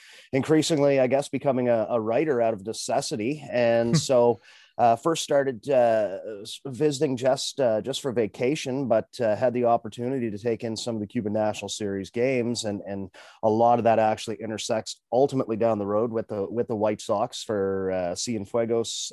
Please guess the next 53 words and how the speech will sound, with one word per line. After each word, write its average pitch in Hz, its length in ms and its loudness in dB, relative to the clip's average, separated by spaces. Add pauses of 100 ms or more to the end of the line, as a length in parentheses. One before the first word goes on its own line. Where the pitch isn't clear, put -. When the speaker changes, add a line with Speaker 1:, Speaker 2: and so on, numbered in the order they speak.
Speaker 1:
um, 95 500 -2
was 101 460 -4
my, 98 440 -2
uh, 90 160 -2
was 95 200 -8
my 110 140 -2
gateway 104 540 -6
to, 98 440 -4
uh, 90 120 -4
to - 100 -18
Cuban 104 280 -6
baseball, 107 500 -2
and 92 120 -8 (320)
specifically 117 560 0
the 107 80 -2
first 120 280 -2
couple 117 220 0
times 117 300 -2
that 117 100 -2
I 110 40 -2
went, 120 200 -4
got 107 200 -2
to 107 60 -12
see 120 180 -6
a 107 40 -4
couple 113 280 -4
players 127 460 0
that, 107 180 -2 (100)
uh, 98 220 -2
that 90 120 -6
you 107 140 -2
already 113 280 4
mentioned 123 460 -4
and 104 140 -4
that 98 140 -2
are 95 160 -2
obviously 101 400 -4
big, 107 360 -4
uh, 95 280 0 (520)
big 131 200 2
in, 117 160 0
in 120 200 -4
Chicago, 117 600 0
in 113 80 -4
Jose 117 280 -2
Abreu 113 600 -2
and, 104 400 -4
uh, 101 100 0
Yoan 107 380 -2
Moncada, 117 640 0
and 98 200 -8
subsequent 120 560 -4
trips, - 540 -2